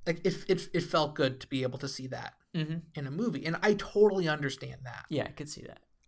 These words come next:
Speaker 1: I, I totally do, and I, for people that got that out of this film, great, good for you. I,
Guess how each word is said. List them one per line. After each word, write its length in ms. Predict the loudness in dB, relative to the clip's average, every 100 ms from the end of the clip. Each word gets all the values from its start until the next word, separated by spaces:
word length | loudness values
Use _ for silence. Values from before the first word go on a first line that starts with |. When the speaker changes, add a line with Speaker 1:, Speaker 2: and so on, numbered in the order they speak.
| _ _ 0
Speaker 1:
I, 140 | 2 4
I 40 | 2
totally 480 | 6 8 8 4
do, 300 | 0 2 4
and 140 | 2 0
I, 240 | -2 -2 -6 -20 _ _ _ -10
for 100 | -8
people 320 | -6 -2 0
that 480 | 2 4 4 2 -4
got 260 | -2 -2 -2
that 120 | 0
out 140 | 0 -2
of 100 | -4
this 120 | -8
film, 280 | -6 -6 -6 -10
great, 500 | -4 0 0 -2 _
good 180 | 2 2
for 160 | 2 0
you. 260 | 2 4
I, 200 | 4 2